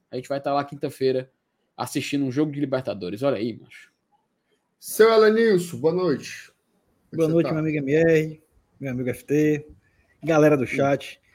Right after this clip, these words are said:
Speaker 3: Cara, eu, pior é que eu, eu vou pro jogo quinta, eu acabei trocando meu check-in do Bossa Nova pro especial, ó.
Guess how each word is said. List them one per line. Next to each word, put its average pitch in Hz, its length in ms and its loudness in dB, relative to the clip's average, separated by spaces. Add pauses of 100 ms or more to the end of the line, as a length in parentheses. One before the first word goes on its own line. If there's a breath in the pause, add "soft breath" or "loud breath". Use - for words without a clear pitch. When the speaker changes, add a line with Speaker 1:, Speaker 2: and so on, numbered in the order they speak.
(280)
Speaker 3:
Cara, 262 320 6
eu, 220 220 6
pior 214 180 4
é 233 80 2
que 240 140 6
eu, 220 160 2
eu 226 160 6
vou 214 160 4
pro 170 260 -6
jogo 156 160 0
quinta, 208 440 -2
eu 170 100 0
acabei 196 340 -2
trocando 202 380 -4
meu 208 120 -2
check-in 190 440 -2
do 170 80 -2
Bossa 175 300 -4
Nova 175 240 -2
pro 190 100 -4
especial, 143 560 -4
ó. 160 120 -6